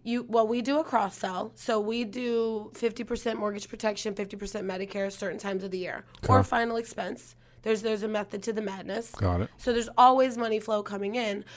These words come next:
Speaker 1: but picking up that health policy with the life policies solidifies the sale on the home. The retention goes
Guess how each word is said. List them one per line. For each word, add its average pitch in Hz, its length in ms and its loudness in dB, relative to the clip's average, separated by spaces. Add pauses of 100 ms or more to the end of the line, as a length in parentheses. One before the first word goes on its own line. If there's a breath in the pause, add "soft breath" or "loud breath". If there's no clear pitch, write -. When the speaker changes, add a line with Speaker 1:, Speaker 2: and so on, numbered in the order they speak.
(160 loud breath)
Speaker 1:
but 208 160 -6
picking 269 280 0
up 254 100 -2
that 226 160 0
health 226 300 0
policy 226 500 -2
with 214 280 -4
the 233 80 -2
life 214 360 -2
policies 240 760 -2 (280 loud breath)
solidifies 226 640 0
the 214 60 -8
sale 214 220 0
on 233 120 0
the 269 80 0
home. 226 280 0
The 214 140 -8
retention 220 460 -2
goes 208 240 -2